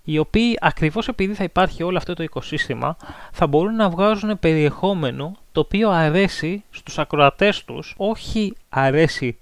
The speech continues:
πρώτα στην πλατφόρμα ή στην οποιαδήποτε πα-, πλατφόρμα το βάζουνε και μετά τους ακροατές.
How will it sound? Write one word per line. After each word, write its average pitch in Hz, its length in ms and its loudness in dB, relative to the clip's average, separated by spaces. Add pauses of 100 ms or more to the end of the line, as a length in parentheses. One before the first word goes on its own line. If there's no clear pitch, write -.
(140)
πρώτα 147 360 2
στην 127 180 -4
πλατφόρμα 123 640 0
ή 135 60 -6
στην 120 260 -6
οποιαδήποτε 123 520 -4
πα-, 117 280 -6
πλατφόρμα 117 400 -8
το 110 120 -10
βάζουνε 110 520 -4 (160)
και 135 160 4
μετά 123 340 -2
τους - 140 -12
ακροατές. 117 600 -8